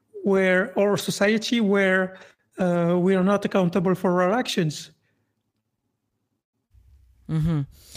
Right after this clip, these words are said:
Speaker 2: But it, it, I guess, like, it, uh,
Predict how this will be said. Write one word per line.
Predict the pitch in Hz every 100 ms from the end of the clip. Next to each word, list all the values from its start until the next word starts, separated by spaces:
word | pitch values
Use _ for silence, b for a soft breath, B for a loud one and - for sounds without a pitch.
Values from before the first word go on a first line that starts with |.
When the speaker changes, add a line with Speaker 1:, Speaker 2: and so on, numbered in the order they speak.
| B 165
Speaker 2:
But | 175 170
it, | 120 147 165 180
it, | 175 -
I | 180
guess, | 180 208 -
like, | 180 175 143
it, | 147 160 151 98 - _ _
uh, | -